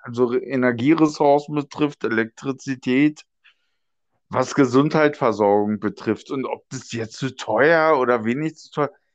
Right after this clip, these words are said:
ich guck da gar nicht so auf das Geld. Na klar ist es,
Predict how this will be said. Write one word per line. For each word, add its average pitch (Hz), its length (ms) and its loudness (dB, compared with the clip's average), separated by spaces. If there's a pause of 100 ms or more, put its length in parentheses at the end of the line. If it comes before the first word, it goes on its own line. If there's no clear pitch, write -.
(100)
ich - 160 -14
guck - 260 -6
da 151 160 -2
gar 131 160 -6
nicht 147 180 -8
so 170 80 2
auf 131 200 -2
das - 200 -14
Geld. 170 240 0
Na 120 120 -2
klar 143 340 0
ist 156 140 2
es, 147 200 2